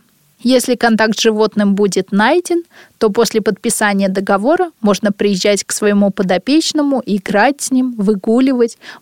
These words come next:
в общем, вносить свой вклад в его социализацию.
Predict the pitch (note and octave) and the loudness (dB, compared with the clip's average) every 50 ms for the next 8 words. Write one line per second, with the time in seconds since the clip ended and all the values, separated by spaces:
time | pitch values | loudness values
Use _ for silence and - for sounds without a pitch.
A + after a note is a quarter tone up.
0 | _ - A3+ C#4 E4+ - - - D#4 D#4 C#4+ B3+ - G#3+ G#3 G#3 G3+ - B3 A3+ | _ 2 2 2 2 2 0 0 0 -2 -2 -2 0 0 0 0 0 0 -2 -4
1 | - - - G3+ G3+ F#3+ - - - A3+ - D4 - - A#3+ G#3+ F#3+ G3+ G3 G3+ | -4 -2 -2 -2 -2 -2 -2 -2 0 0 0 0 -2 -2 -2 0 0 0 0 0
2 | G#3 G#3+ - - G#3 - - G3+ G3+ G3 G3+ F#3+ - G3 G#3 - - - - A3+ | 0 0 0 -2 -6 -4 -4 -2 -2 0 0 0 -2 -2 -4 -6 -8 -10 -10 -8
3 | G#3+ F#3 | -8 -10